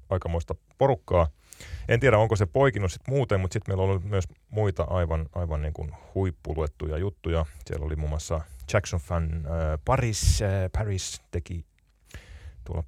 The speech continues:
Pinehursti'n mainekkaalla par kolme kentällä, The,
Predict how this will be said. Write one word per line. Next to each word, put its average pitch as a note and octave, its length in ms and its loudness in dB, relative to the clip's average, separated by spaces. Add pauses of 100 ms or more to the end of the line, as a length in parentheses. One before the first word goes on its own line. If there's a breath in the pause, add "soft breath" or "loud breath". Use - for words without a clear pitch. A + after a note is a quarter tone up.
Pinehursti'n E2 720 0 (960 soft breath)
mainekkaalla D2 840 -2
par E2+ 220 0
kolme G#2 300 4
kentällä, D2+ 260 -6 (100)
The, F2 160 -2